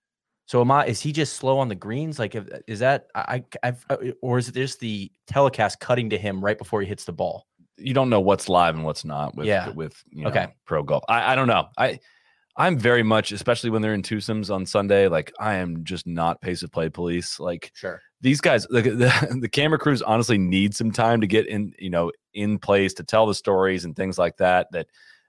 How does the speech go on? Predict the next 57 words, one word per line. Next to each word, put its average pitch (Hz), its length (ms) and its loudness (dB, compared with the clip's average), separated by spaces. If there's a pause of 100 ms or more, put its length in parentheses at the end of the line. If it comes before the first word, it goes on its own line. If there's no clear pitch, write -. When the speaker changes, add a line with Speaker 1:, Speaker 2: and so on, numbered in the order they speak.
Speaker 2:
they 120 120 4
have 110 120 2
not 107 260 -2
figured 98 240 0
all 92 140 4
that 90 180 4
out 90 160 4
enough 87 240 -2
for - 80 -16
me 82 120 -8
to 80 60 -10
get 80 140 -8
upset 78 260 -6
about 73 220 -6
guys 73 240 -4
playing 71 300 -10
slow. 71 440 -6
Now, 85 320 2 (320)
if - 140 -10
you're 120 60 0
playing 123 240 4
slow 113 240 4
enough 110 160 2
that 95 80 -4
you're 90 120 0
distracting 92 540 -2
your 80 180 -2
playing 104 360 0
partners, 170 420 2
I - 20 -16
think 95 200 -8
that 107 260 0
is 123 240 -2
integral 110 320 -2
to 127 80 -2
the 113 60 -6
competition. 131 640 -4 (400)
And 87 200 -8
there's 87 140 -4
some 101 160 0
people 92 160 -2
that 95 80 0
are 85 40 -6
tweeting, 92 300 -2
you 85 80 0
know, 80 280 2 (240)
you 85 160 -12
know, 76 340 -2
Corey 101 220 4
Connors 98 300 0
played 95 220 2
bad 90 220 4
on 87 140 2
Saturday 110 340 4
with 101 140 2
Stu - 180 -2
Cink. 95 360 -2